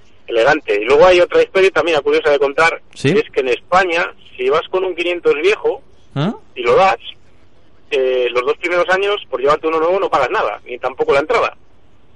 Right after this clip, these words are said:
Speaker 2: ¿Y
Speaker 1: Y
Speaker 2: cómo?
Speaker 1: a los dos años te, te ofrecen refinanciarlo,
Speaker 2: ¿Eh?
Speaker 1: devolverlo y pagas,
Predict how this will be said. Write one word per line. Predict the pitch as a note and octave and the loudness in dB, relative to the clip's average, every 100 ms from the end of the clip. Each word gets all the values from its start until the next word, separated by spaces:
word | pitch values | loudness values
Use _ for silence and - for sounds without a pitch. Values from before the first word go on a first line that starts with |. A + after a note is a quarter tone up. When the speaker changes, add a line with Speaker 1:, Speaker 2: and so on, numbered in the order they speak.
| - | -16
Speaker 2:
¿Y | G#2+ | -12
Speaker 1:
Y | G2+ | -2
Speaker 2:
cómo? | B2+ | 0
Speaker 1:
a | B2+ | 0
los | B2 | 0
dos | D3 E3+ | 0 0
años | F3 G3 - | -2 -2 0
te, | C3+ C3 - - | 0 0 -6 -8
te | B2+ B2+ B2 | -6 -2 0
ofrecen | A#2+ B2+ C#3+ D3 | 0 -2 -2 -2
refinanciarlo, | C3 B2 B2+ C3 D3 F#3 G#3 A#3+ D#4 - - - A3+ | -2 -6 -6 -6 0 0 2 0 0 -8 -20 -18 -12
Speaker 2:
¿Eh? | F3+ C4+ - - - - - | -12 -12 -18 -20 -20 -10 -2
Speaker 1:
devolverlo | C3 C3+ C#3 E3 D#3+ D#3+ | 2 2 4 2 4 2
y | D#3+ | 2
pagas, | D3+ D#3 D3+ D3 D3 D3 | 0 0 4 6 6 4